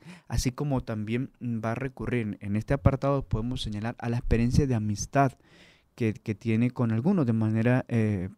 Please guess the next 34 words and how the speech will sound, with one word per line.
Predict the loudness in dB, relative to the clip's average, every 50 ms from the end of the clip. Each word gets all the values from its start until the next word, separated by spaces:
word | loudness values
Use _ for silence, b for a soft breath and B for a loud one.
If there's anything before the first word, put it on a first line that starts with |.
| _ -8
mm, | -4 -2 0 0 0 -2 -2 -4 -4
ahorita | -2 -2 0 -2 -2 0 0 2
un | 2 2
ejemplo | 2 4 2 4 4 4 2 2
que | 0
podemos | 4 4 6 6 6 4 4 2 2
citar | 2 -2 -2 -2 -4 -4 -4 b b b b b b -4
es | -2 0 2
la | 6 6
experiencia | 6 8 8 6 6 6 2 0 0 -2 -2 0 0
de, | 0 0 0 -2 -4 -4
em, | -4 -4 -2 -2 -2 -4 -6 -8 -12 -14 _
de | -6 -2 -2 -2 -2 -2
Aquila | -6 -6 -6 -2 -2 0 0 2 0
y | -2
Priscila, | _ -4 -4 -4 -4 -4 -2 -2 -2 -2 -4 -8 -10 -10 _ B B B B B B B
un | -4 0 4
matrimonio | 4 4 4 4 4 6 8 10 10 10 10 8 4 4 _ b b b b b b _ -2
que | 2 2 4 4
eran | 4 4 4
de | 4
la | 4 4 6
misma | 6 4 4 4 2
pro-, | 4 4 4 6 6 6 4 4 2 -2 _ 4 4
profesión | 4 6 6 2 0 0 2 2 2 2 4
de | 2 2
Pablo | 4 6 6 6 6 6 4 2 0 _ -2
y | -2 -2
que | 0 0 -2
le | 0 0
ayudan | 0 0 4 4 4 4 2 0 -2
en | -2 0
la | 2 2
evangelización. | 2 2 0 0 -2 -2 -4 -4 -4 -4 -4 -6 -6 -8 -2 0 2 2 0 -2